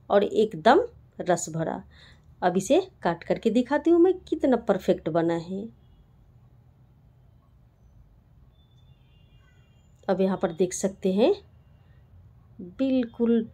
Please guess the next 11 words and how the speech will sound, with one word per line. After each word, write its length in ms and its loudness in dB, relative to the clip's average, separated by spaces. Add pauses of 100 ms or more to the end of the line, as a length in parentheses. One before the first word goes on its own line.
(100)
परफेक्ट 600 2
जूसी 460 -2
जूसी 500 -2 (260)
और 80 0 (100)
टेस्टी 360 -2
टेस्टी 380 -2
हमारा 340 -2
गुलाब 300 -2
जामुन 320 0
बना 280 -2
है। 280 -8